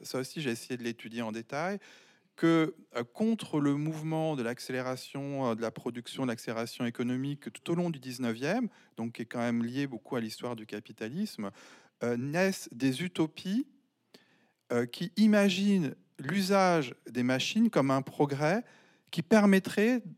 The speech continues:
de créer une société où on travaillerait beaucoup moins. Donc, il y a cette idée d'utiliser la technologie, euh, pour se libérer du temps, y compris du temps de loisir au sens de la scolée antique, c'est-à-dire,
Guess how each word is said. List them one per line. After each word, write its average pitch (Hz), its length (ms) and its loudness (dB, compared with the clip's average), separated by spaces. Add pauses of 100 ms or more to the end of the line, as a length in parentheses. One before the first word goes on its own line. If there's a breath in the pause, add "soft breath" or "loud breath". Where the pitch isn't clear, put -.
de 151 420 6 (180)
créer 190 320 4
une 151 140 4
société 180 840 2 (480 soft breath)
où 165 60 6
on 165 180 4
travaillerait 165 540 4
beaucoup 175 240 2
moins. 127 200 0 (440)
Donc, 127 200 4
il - 40 4
y - 20 8
a 175 60 6
cette 180 280 2
idée 190 320 4
d'utiliser 170 640 0
la 151 180 0
technologie, 147 880 2 (540 loud breath)
euh, 123 80 4
pour 185 260 -4
se - 100 0
libérer 185 520 6
du 147 140 -2
temps, 196 380 0 (720)
y 190 100 2
compris 220 580 0
du 151 140 -2
temps 175 220 4
de 151 80 6
loisir 147 640 2
au 123 80 -2
sens 135 320 -2
de 123 60 0
la 117 140 2
scolée 131 400 2
antique, 117 420 -2
c'est-à-dire, 127 560 -2